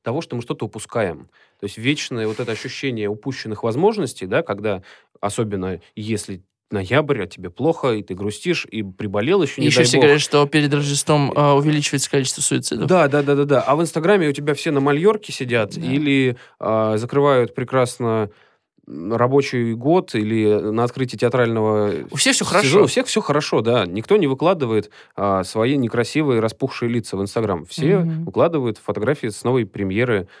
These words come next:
Speaker 1: Серебренникова. И вот мне кажется, это смена сериалов, а это какая-то, а, реакция на попытку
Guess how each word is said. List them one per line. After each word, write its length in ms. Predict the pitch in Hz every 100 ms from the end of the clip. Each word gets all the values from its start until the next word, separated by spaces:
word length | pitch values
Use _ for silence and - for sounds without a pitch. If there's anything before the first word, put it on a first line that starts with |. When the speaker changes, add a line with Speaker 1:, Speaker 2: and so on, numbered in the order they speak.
| _
Speaker 1:
Серебренникова. 760 | - 120 110 92 85 85 78 - _ _ _ _ _ _ _
И 920 | 107 110 117 120 117 113 104 95 - - - _
вот 260 | 110 107 107
мне 160 | 120
кажется, 600 | 120 131 123 120 131 120 98 _ _ _ _ _ _ _ _ _ _ _ _ _ _ _
это 340 | - 123 123 120
смена 500 | - 131 143 123 104
сериалов, 680 | - 107 131 202 147 - _
а 140 | - 107
это 120 | 117
какая-то, 640 | 123 120 151 139 135 113 101 _ _ _ _ _
а, 480 | - - 104 101 92 - _ _ _
реакция 460 | - 107 135 - 123
на 120 | 120
попытку 840 | 107 113 - 143 143 - 123 107